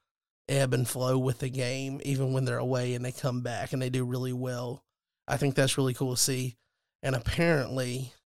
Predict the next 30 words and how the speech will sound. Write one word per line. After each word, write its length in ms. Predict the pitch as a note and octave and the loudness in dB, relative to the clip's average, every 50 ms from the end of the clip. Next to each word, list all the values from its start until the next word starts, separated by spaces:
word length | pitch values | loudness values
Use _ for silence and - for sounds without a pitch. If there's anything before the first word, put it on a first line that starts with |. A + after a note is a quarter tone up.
| _ _ | _ _
if 260 | - C3+ C3+ A#2 - - | 0 0 2 2 0 -2
you 120 | C3 B2+ B2+ | -2 -2 0
want 400 | B2 B2+ C#3 C#3 C#3+ C#3 - - | 2 4 4 4 4 4 2 0
to 80 | - C#3 | 0 0
win 300 | C3 C3+ C3+ B2+ B2+ B2+ | 2 2 2 2 0 0
nationals, 640 | B2+ B2+ C3 B2+ A2 - - A#2+ A2+ - B2+ B2 - | -2 -2 -4 -4 -6 -6 -6 -6 -6 -6 -6 -6 -6
you 100 | C#3 C3+ | -6 -6
just 220 | C3 C3+ B2 - | -4 -4 -6 -4
don't 280 | - C3+ D3 D#3 D#3+ - | 0 2 2 2 2 0
play. 640 | - - - - - G#3 F#3 C3+ A#2 B2 C#3+ D3+ C#3+ - _ _ _ _ _ | -6 -10 -6 -4 -2 -2 0 -2 -2 -6 -8 -10 -12 -14 _ _ _ _ _
If 160 | C3+ C3 - | -6 -2 0
you're 80 | C#3+ C#3 | 2 2
one 160 | C3+ C#3+ C#3+ | 4 4 2
of 60 | C#3 | 2
those 220 | C3 C#3 C3+ C3+ C3+ | 2 2 0 0 0
type 240 | - D3+ - - - | -2 -2 -4 -4 -4
players, 440 | - D#3 E3 E3 C3+ C3 C3 - - _ _ _ _ _ _ - | -4 -2 -2 -2 -2 -4 -6 -8 -12 _ _ _ _ _ _ -8
you 80 | F3+ | -4
just 180 | F#3+ G#3+ G#3 - | -2 -2 2 4
don't 180 | G#3 G3+ B3 | 6 8 8
even 220 | C4+ C4 C#4 G3 D#3+ | 8 6 6 4 4
worry 160 | E3 F3+ E3+ | 4 4 4
about 220 | D3+ C#3 B2+ A2+ - | 2 2 0 -2 -2
playing 400 | - - C3+ C3+ C#3 C3+ C3 A#2+ | -2 2 2 4 4 4 2 -2
for 140 | - B2+ B2+ | -2 -4 -4
real 260 | C3 B2+ B2+ B2 B2+ | -2 -2 -2 -2 0
until 320 | B2+ C3 - - C3+ C3 | -2 -2 0 0 0 0
the 80 | B2+ C3 | 2 0
month 320 | B2 C3+ C3+ B2+ A#2+ - - | 2 2 0 0 -2 -6 -8
before. 560 | B2+ A#2+ - - C3 B2 A#2+ A#2 - C3+ C3 | -8 -8 -4 -4 -4 -2 -2 -4 -6 -8 -12